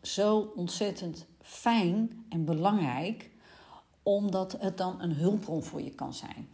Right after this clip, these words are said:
Dus je sensitiviteit kan bij tegenslag juist een hulpbron zijn die jou helpt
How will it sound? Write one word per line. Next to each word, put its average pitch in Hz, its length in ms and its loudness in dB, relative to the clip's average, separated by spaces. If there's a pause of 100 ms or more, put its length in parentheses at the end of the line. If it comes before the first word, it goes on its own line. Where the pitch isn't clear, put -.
Dus 170 220 -6
je 180 100 -2
sensitiviteit 175 1400 -2
kan 156 220 -4
bij 135 260 -6
tegenslag 190 840 -2 (200)
juist 180 540 0
een 151 180 -4
hulpbron 190 680 2
zijn 165 360 -2
die 156 140 0
jou 143 320 2
helpt 190 600 0